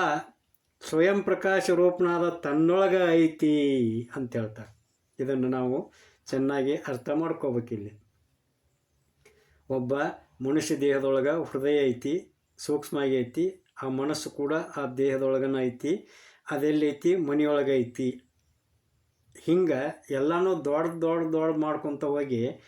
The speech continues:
ಮುಂದೆ ಅವ್ರು ಏನ್ ಹೇಳ್ತಾರೋ ಅಂತಂದ್ರ, ಇದು ಎಲ್ಲಾನು ಏನು ದೊಡ್ಡದನ್ನುವಂಥದ್ದು ಐತಿ, ಅದು ಎಲ್ಲಾನು ಸ್ವಯಂ ಪ್ರಕಾಶ ರೂಪನಾಗಿರ್ತಕ್ಕಂಥ,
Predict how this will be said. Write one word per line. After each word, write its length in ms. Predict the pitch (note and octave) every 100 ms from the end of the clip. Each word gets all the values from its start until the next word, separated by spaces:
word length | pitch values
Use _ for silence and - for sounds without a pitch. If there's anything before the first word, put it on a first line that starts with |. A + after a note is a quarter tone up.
| - - _ D#3
ಮುಂದೆ 240 | F3+ F3
ಅವ್ರು 180 | E3+ E3
ಏನ್ 140 | E3
ಹೇಳ್ತಾರೋ 480 | D#3+ D#3 D#3+ D3+ D3+
ಅಂತಂದ್ರ, 400 | C#3+ D3 C#3+ D#3 B2+ C#3 - _ _ _ - _ _ E3+
ಇದು 160 | E3+ E3+
ಎಲ್ಲಾನು 600 | D3 D#3+ F3+ G#3 G#3 C#3+
ಏನು 480 | C#3 D#3+ G3 E3+
ದೊಡ್ಡದನ್ನುವಂಥದ್ದು 880 | D3+ D#3+ F3+ F#3 F#3 F3+ E3+ E3+ D#3
ಐತಿ, 640 | E3+ E3+ C3 B2+ C#3+ F3+ - - - _ -
ಅದು 160 | D#3+ D#3
ಎಲ್ಲಾನು 760 | D3 E3 F#3+ G#3+ E3 D3+ F#3 - - _ _ _ _ _ _ _ _ _ _ _ _ _ -
ಸ್ವಯಂ 380 | D3+ E3 G#3
ಪ್ರಕಾಶ 520 | G3 F#3+ G3+ G3 F#3+ G3 F#3+ -
ರೂಪನಾಗಿರ್ತಕ್ಕಂಥ, 1300 | E3 F3+ F3 F#3 F3 F3 E3+ - F3 - F3+ F3 E3+